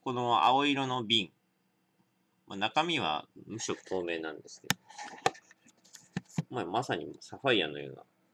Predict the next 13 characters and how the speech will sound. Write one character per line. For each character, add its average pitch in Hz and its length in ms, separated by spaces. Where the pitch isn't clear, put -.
あ - 120
の、 - 120
す - 220
ご 117 100
い 92 100
綺 - 200
麗 104 160
な 69 180
ね、 65 220
瓶。 90 160
<clears throat> - 840
は 98 160
い。 - 160